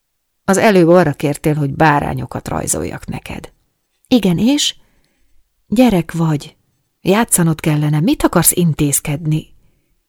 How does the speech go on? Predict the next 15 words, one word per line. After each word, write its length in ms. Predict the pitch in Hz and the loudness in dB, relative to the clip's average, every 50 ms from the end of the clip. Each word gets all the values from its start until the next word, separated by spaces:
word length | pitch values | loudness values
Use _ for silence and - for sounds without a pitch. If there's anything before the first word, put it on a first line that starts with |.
| _ _ _ _ _ _ _ _ _ _ _ - - - - - - - - - - - - - _ _ _ _ _ _ | _ _ _ _ _ _ _ _ _ _ _ -20 -20 -20 -20 -20 -20 -20 -20 -20 -20 -20 -20 -20 _ _ _ _ _ _
A 140 | _ - 277 | _ -6 -4
nagyok 320 | 269 262 247 240 240 233 - | -2 0 0 0 0 0 0
semmit 420 | - - 214 196 190 190 180 - | -2 0 0 0 -2 -4 -2 -2
sem 200 | - - 185 175 | -2 0 0 0
értenek 480 | 175 175 175 - - 175 175 180 - - | -2 -2 -4 -4 -4 -2 -2 -4 -4 -4
meg 140 | 185 175 | -4 -4
maguktól. 840 | 165 175 175 170 - 160 - - - - 175 170 170 175 180 - _ _ _ _ _ _ - - | -2 -4 -4 -4 -4 -6 -6 -6 -4 -2 -2 -2 -4 -4 -8 -10 _ _ _ _ _ _ -2 -2
A 60 | 320 | 2
gyerekek 440 | 277 262 226 208 202 - 202 180 - | 4 4 4 4 2 2 -2 -4 0
pedig 300 | - 190 175 190 180 170 | 0 0 0 0 0 2
belefáradnak, 800 | 175 185 175 170 160 - - 156 151 156 160 165 156 175 170 - | 2 4 4 2 0 -2 -4 -4 -2 -2 -2 -2 -2 -2 -2 -2
hogy 100 | - 165 - | -2 -2 0
állandóan 720 | - 170 175 170 165 160 160 156 151 160 156 156 151 151 | 0 0 0 0 0 0 0 0 0 2 0 0 0 0
magyarázzanak 840 | 147 156 165 160 175 165 160 156 151 151 - 165 151 156 151 - - | 0 0 0 0 0 0 0 -2 -2 -2 -2 0 -2 -4 -6 -8 -8
nekik. 500 | - 127 - - - - - - - | -10 -10 -8 -10 -12 -12 -12 -18 -20